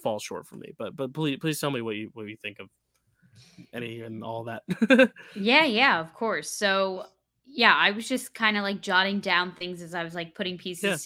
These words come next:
Speaker 1: Yeah, yeah.
Speaker 2: together. I was like, "Okay, so I get that, like, Reed and Sue kinda have a history there. They had a messy breakup at some
Speaker 1: Mm-hmm.
Speaker 2: point or another. Now she's kinda with this other guy. She's with Victor Von Doom. So I wonder who the villain's gonna be."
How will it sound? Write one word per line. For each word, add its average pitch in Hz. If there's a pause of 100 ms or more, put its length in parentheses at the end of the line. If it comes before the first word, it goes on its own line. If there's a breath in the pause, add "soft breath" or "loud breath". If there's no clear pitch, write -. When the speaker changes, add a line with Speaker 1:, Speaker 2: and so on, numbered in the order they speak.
Speaker 1:
Yeah, 180
yeah. 170
Speaker 2:
together. 170
I 165
was 170
like, 180
"Okay, 202
so 180
I 185
get 165
that, 160
like, 165
Reed 180
and 170
Sue 170
kinda 165
have 156
a 156
history 190
there. 170
They 165
had 165
a 160
messy 180
breakup 196
at 185
some 185
Speaker 1:
Mm-hmm. 175
Speaker 2:
point -
or 170
another. 170 (260 loud breath)
Now 185
she's 214
kinda 175
with 165
this 165
other 214
guy. 185 (200 loud breath)
She's 226
with 202 (140)
Victor 214 (120)
Von 180
Doom. 170 (220)
So 214
I 185
wonder 196
who 214
the 175
villain's 175
gonna -
be." 139